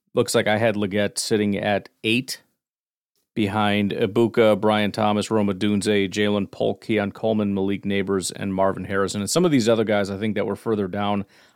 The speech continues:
I really, really liked, but I kinda just discounted because, you know, I don't know. Anyways, on to the next. You've got Johnny Wilson. Um, I had him fifteenth out of sixteen, so I know my first look through,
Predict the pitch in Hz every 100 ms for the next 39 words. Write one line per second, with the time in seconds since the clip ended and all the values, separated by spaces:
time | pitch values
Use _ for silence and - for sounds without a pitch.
0 | - 104 92 90 110 110 110 104 107 92
1 | 90 101 151 - - _ _ _ _ _
2 | _ _ _ - 110 101 98 110 104 92
3 | 98 - - - 107 - 107 101 95 95
4 | - 98 87 - _ _ _ _ 104 95
5 | 90 - _ _ _ - - - 52 -
6 | - - - - - 226 175 156 - -
7 | _ - 180 185 131 101 104 - - _
8 | _ _ _ 127 123 139 104 131 147 131
9 | 123 139 127 147 147 135 120 131 120 113
10 | 110 104 - - 135 131 123 117 127 127
11 | 113 - - 143 - 143 139 127 123 120
12 | - 135 - 135 135 147 - 113 104 98
13 | 110 110 107 104 - 113 - 120 117 -
14 | 120 117